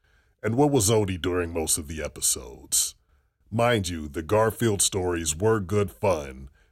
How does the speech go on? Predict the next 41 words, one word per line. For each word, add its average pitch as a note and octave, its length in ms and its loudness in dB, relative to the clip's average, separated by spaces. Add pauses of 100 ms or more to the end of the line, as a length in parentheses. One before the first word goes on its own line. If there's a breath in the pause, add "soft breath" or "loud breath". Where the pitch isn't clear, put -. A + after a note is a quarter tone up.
(120)
if G#2 220 0
they A2 100 2
were E2+ 240 0
original D#2 540 -2
enough. C2 480 -16 (1040)
I A2+ 60 2
did C#3+ 160 6
like G#2+ 280 2
this G2 200 2
when E2+ 140 -4
it D#2+ 80 -6
first F2+ 320 2
came E2 280 -2
out, E2 200 0
but F2+ 120 -2
I F#2 60 2
lost G2+ 400 0
interest G2 520 -2
as D#2+ 220 -2
this E2+ 220 -2
went E2+ 220 -2
on, C2+ 460 -2 (120)
especially F2+ 720 0
when D#2+ 180 -6
it D#2 100 -8
changed F2 380 -2
the F2+ 80 -10
theme G#2 400 -2
tune D2+ 460 -4
and D2+ 100 -10
became E2+ 420 -2
more F2 220 0
like D#2 300 -4
trying F#2 340 0
to - 100 -4
compete E2 440 -6
with D2+ 260 -10
Tiny E2+ 380 0
Toons D#2+ 360 -6
or D#2 100 -4
Animaniacs. D#2+ 1160 -6